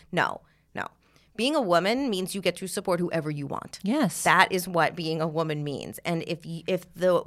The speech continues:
Speaker 1: what the women are saying, the, all the different women are saying does not resonate with you, and Mayor Pete does resonate with you, like, go with God. <laughs> Go support Mayor Pete. That's what I mean when I was saying earlier, like, don't listen to other people and ignore the conventional wisdom.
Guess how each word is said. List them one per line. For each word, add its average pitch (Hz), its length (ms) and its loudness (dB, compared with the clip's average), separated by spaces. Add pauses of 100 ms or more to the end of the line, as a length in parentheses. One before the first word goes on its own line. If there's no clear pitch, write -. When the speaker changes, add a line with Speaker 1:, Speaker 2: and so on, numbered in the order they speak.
(160)
Speaker 1:
what 202 300 -2
the 214 120 0
women 196 320 0
are 196 100 0
saying, 202 540 -2 (100)
the, 143 160 0
all 185 240 6
the 208 80 -2
different 214 320 0
women 247 240 2
are 254 80 0
saying 233 360 -2
does 214 100 -4
not 208 160 2
resonate 208 320 -2
with 247 120 -6
you, 262 220 -4 (400)
and 185 260 -2
Mayor 202 300 -2
Pete - 260 -10
does 185 220 2
resonate 240 320 0
with 254 120 -6
you, 302 300 -6
like, 226 120 -10
go 226 120 -6
with 226 120 -8
God. 147 280 -10 (240)
<laughs> 208 260 -8
Go 220 180 -2
support 269 420 2
Mayor 196 260 2
Pete. 202 300 -6 (240)
That's 254 220 -2
what 349 80 -2
I 240 80 0
mean 240 140 2
when 208 60 0
I 196 40 0
was 196 80 -4
saying 196 280 -2
earlier, 185 380 0
like, 156 180 0
don't 170 240 0
listen 160 340 0
to 151 120 -2
other 147 180 0
people 147 520 -2
and 156 120 -2
ignore 147 320 -4
the 147 40 -6
conventional 143 500 -6
wisdom. 180 440 -4